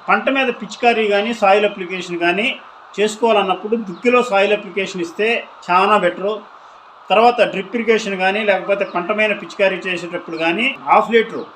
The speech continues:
అంటే దీన్ని ఎంతైనా చేసుకోవచ్చు. నువ్వు పావు లీటరు తోటి కూడా ఒక ఎకరం విస్తీర్ణానికి స్ప్రే చేసుకోవచ్చు, హాఫ్ లీటర్ని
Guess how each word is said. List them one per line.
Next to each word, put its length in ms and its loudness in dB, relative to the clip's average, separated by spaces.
అంటే 220 4
దీన్ని 280 0
ఎంతైనా 400 4
చేసుకోవచ్చు. 480 0
నువ్వు 180 -4
పావు 220 6
లీటరు 520 2
తోటి 260 4
కూడా 220 6
ఒక 200 4
ఎకరం 280 0
విస్తీర్ణానికి 560 -2
స్ప్రే 200 -4
చేసుకోవచ్చు, 580 -4
హాఫ్ 260 2
లీటర్ని 640 0